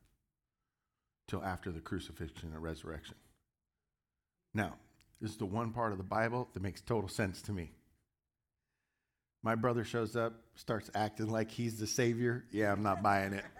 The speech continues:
<laughs> Uh, you can go your whole life, "Oh, that was a cute little thing you did with that over there." Uh, yeah, whatever. No.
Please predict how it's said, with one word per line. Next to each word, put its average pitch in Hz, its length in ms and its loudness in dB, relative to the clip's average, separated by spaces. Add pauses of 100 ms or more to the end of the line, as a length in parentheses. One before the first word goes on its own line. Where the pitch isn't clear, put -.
(680)
<laughs> 175 140 6 (220)
Uh, 156 160 12
you 156 120 12
can 170 120 10
go 170 100 12
your 151 140 12
whole 156 240 12
life, 143 320 12
"Oh, 135 160 12
that 147 120 12
was 139 120 10
a 135 60 6
cute 143 300 6
little 135 200 4
thing 143 240 8
you 131 80 8
did 127 180 10
with 120 200 2
that 123 180 12
over 123 200 8
there." 123 320 10
Uh, 120 180 4
yeah, 120 240 8
whatever. 113 500 8
No. 110 260 4